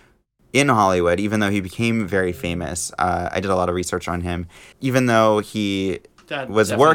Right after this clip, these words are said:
Speaker 2: makes
Speaker 1: working
Speaker 2: sense to me.
Speaker 1: constantly throughout the eighties and nineties, he stayed in Illinois for most of that time. He moved to L A for a while and then moved back because he just didn't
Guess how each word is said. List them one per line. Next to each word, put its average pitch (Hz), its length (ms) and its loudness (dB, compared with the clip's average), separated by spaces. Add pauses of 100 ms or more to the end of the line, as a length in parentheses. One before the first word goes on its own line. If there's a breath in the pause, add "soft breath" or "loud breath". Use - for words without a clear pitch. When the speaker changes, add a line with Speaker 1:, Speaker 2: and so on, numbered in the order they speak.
Speaker 2:
makes - 20 4
Speaker 1:
working 101 260 2
Speaker 2:
sense 95 260 -4
to - 100 -14
me. 104 100 -12
Speaker 1:
constantly 104 840 0
throughout 90 360 0
the 71 60 -4
eighties 90 340 -4
and 85 120 -6
nineties, 87 680 -4 (320 soft breath)
he 104 520 0 (600)
stayed 151 320 2
in 131 100 0
Illinois 101 400 0
for 87 140 -8
most 87 220 -6
of 90 60 -2
that 87 140 -2
time. 82 220 -6
He 92 80 -4
moved 107 200 -2
to 131 60 2
L 104 120 6
A 98 100 4
for 95 120 -2
a 92 60 2
while 110 280 6
and 92 140 -2
then 90 120 -4
moved 85 240 -12
back 82 260 -2
because 87 240 -10
he 90 80 -10
just 87 320 -12
didn't 98 440 -2